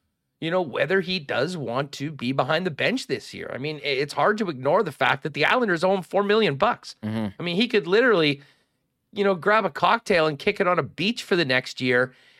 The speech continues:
Speaker 1: and be paid as if he was an N H L head coach. So, I mean, that's certainly a hurdle. Um, but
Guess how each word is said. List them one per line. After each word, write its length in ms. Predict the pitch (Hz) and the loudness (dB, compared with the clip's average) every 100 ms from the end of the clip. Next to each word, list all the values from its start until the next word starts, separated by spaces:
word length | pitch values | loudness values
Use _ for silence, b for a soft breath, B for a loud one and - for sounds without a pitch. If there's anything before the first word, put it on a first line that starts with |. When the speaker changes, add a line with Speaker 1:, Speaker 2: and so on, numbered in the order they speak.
| b | b
Speaker 1:
and 180 | 160 160 | -2 0
be 120 | 185 | -4
paid 320 | 139 185 180 | -2 0 2
as 120 | 165 | 0
if 180 | 165 160 | -2 -2
he 120 | 180 | -4
was 320 | 156 160 180 147 | 0 2 2 2
an 100 | 135 | 0
N 180 | 135 | 0
H 180 | 135 - | 0 0
L 100 | 131 | 0
head 260 | 123 131 - | 2 0 0
coach. 380 | - 156 - - | 0 0 0 -2
So, 380 | 143 139 139 B B B | 2 2 2 B B B
I 60 | 135 | -2
mean, 100 | 123 | 0
that's 240 | 139 - | 0 -2
certainly 340 | 196 196 185 | -2 -2 0
a 100 | 175 | 0
hurdle. 380 | 127 117 143 - b b b | 0 0 -2 -4 b b b
Um, 380 | - 147 151 147 | -6 -4 -4 -4
but 260 | 139 151 | 0 0